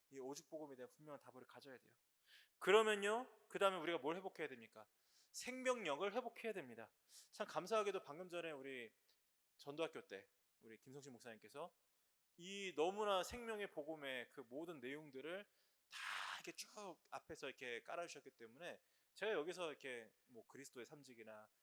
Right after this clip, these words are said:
뭐 신분 권세 그런 얘기 자세하게 할 필요는 없어요. 상이한 것도 아닌데 참 감사하게 이, 이게 되더라고요. 그런데 오늘 우리가 회복해야 될 게 뭡니까? 생명력의 근원은 어디에 있습니까?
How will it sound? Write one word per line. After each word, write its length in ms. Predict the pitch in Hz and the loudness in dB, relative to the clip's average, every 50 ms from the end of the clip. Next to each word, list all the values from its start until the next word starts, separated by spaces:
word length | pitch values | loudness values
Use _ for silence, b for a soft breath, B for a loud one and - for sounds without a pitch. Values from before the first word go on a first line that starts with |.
| _ _ _ _ | _ _ _ _
뭐 100 | 107 104 | -8 -4
신분 340 | - - 208 202 190 190 165 | -4 -2 -2 -4 -8 -12 -12
권세 220 | 143 131 110 123 | -12 -12 -12 -12
그런 220 | - - 135 135 127 | -12 -12 -12 -12 -12
얘기 140 | 117 110 117 | -12 -14 -14
자세하게 540 | - - 117 - 165 151 135 120 120 123 113 | -16 -16 -14 -8 -6 -6 -6 -6 -8 -12 -14
할 120 | 120 151 | -14 -14
필요는 260 | - _ - 180 135 | -18 _ -18 -16 -16
없어요. 280 | 104 - - - - 101 - _ _ _ _ _ _ _ _ _ | -16 -16 -16 -18 -18 -20 -20 _ _ _ _ _ _ _ _ _
상이한 380 | - - - 240 240 233 226 214 | -8 -4 -2 -2 0 0 -2 -2
것도 200 | 208 196 - 156 | -4 -2 0 0
아닌데 220 | 117 127 143 139 127 | 0 0 -2 -8 -10
참 160 | - 135 117 - | -10 -12 -14 -14
감사하게 480 | - 123 123 - 139 123 120 113 110 b b b b b b _ | -14 -12 -8 -8 -8 -6 -8 -10 -12 b b b b b b _
이, 180 | 131 123 120 - - _ | -18 -16 -16 -18 -18 _
이게 120 | - 127 - _ _ | -16 -16 -16 _ _
되더라고요. 460 | - - 127 143 139 123 101 95 95 101 - b b b b b b b | -12 -8 -6 -2 -2 -2 -2 -4 -8 -14 -18 b b b b b b b
그런데 540 | - - 202 190 185 208 202 151 107 95 - b b b b b b b - | 4 4 4 6 6 6 6 6 4 2 -4 b b b b b b b 2
오늘 240 | 185 226 262 269 240 | 6 8 8 8 8
우리가 240 | 196 202 214 208 | 8 8 8 8
회복해야 420 | 196 262 302 294 285 - - 269 240 | 6 6 4 2 0 4 6 8 8
될 180 | 214 190 - | 8 8 6
게 100 | - 196 | 4 0
뭡니까? 500 | 151 127 123 120 120 - 147 123 101 95 - | 0 0 -2 -6 -2 2 4 4 4 2 -2
생명력의 600 | - - 247 269 277 277 269 254 247 220 208 175 | -6 -6 -4 -2 -2 -2 0 0 2 4 4 2
근원은 360 | - - 147 147 139 135 165 | 2 0 -4 -4 -4 -2 -2
어디에 180 | 151 120 117 123 | -2 -2 -2 -4
있습니까? 420 | 117 - - 117 107 101 _ 104 | -8 -12 -14 -16 -20 -20 _ -20